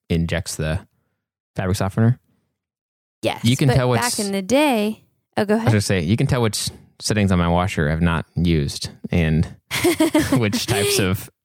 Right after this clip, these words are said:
Speaker 1: liquids I have not included into those cycles.
Speaker 2: Yes.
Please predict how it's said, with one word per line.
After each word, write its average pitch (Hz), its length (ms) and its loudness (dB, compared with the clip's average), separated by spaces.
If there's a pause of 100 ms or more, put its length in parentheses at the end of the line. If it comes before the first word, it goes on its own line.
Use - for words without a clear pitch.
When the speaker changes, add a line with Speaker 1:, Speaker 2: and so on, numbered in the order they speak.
(300)
Speaker 1:
liquids 92 340 -2
I 80 80 0
have 92 140 -2
not 85 260 0 (160)
included 87 560 -2
into 85 460 0 (100)
those 82 220 -4
cycles. 82 440 -2
Speaker 2:
Yes. - 300 -4